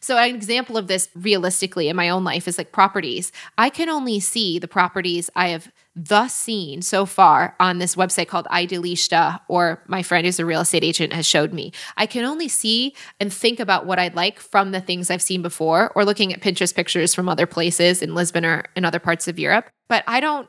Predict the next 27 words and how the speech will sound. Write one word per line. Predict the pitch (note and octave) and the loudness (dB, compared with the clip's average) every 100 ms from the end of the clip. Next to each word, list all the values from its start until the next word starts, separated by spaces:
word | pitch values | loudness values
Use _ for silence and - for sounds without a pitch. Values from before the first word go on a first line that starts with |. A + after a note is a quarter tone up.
| _ | _
have | G3+ G#3 G3+ F#3 F#3 - _ | -2 2 4 2 -4 -20 _
an | F#3 F#3+ | -4 -2
awareness | F3+ F#3 F#3+ F3+ E3 | 0 0 0 -2 -4
of | - E3 | -6 -4
which | F#3 F#3 F#3+ | -4 -2 -2
one. | E3+ D#3+ F3 - | -2 -2 -8 -2
My | F#3+ | 0
intuition | A3 A3 G#3+ F#3+ | 0 -2 -4 -2
hasn't | F3+ F3+ F#3 | -2 -4 -8
told | F#3 | -8
me | F3+ | -8
to | - | -4
buy | F3+ G3+ G3+ | 4 4 4
any | D#3+ D3 | -4 -10
of | |
them | - - | -12 -6
yet. | A2+ - _ _ _ - | -4 -4 _ _ _ -8
So | - A3 G3+ F#3+ _ - | 0 4 4 2 _ 2
I | A3+ B3 C#4+ | 4 6 4
am | - A3 G3+ | 0 -4 0
living | G#3+ G#3 G3 | 2 2 0
in | - F#3+ | 0 -4
total | - G#3+ G3+ | 0 0 2
peace | F#3+ G#3+ G3+ F#3+ | -2 -4 -4 -6
and | E3+ | 0
trust | F#3+ F3+ - | 0 0 -2
that | F3 D#3 | -2 -2